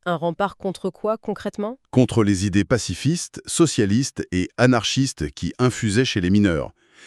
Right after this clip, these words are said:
Speaker 2: Les élites étaient traumatisées par les grèves.
Speaker 1: Notamment la grève sanglante du Gois en mille huit cent soixante-neuf.
Speaker 2: Exactement, cette grève qui a inspiré Zola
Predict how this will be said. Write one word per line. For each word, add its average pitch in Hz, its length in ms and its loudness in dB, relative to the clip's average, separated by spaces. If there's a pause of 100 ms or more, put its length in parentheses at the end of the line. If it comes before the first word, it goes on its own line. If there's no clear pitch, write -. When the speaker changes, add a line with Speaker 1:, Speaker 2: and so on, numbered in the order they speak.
(160)
Speaker 2:
Les 110 240 2
élites 143 240 0
étaient 110 200 0
traumatisées 143 580 0
par 98 140 -2
les 87 100 -4
grèves. 98 440 0
Speaker 1:
Notamment 214 640 2
la 180 180 0
grève 180 320 -6
sanglante 185 600 -2
du 165 160 -8
Gois 180 480 2
en 156 140 -2
mille 175 300 0
huit 175 80 -6
cent 185 160 -4
soixante-neuf. 180 920 -4
Speaker 2:
Exactement, 131 720 2 (280)
cette 147 260 2
grève 127 300 2
qui 104 160 0
a 104 60 4
inspiré 107 380 0
Zola 92 440 2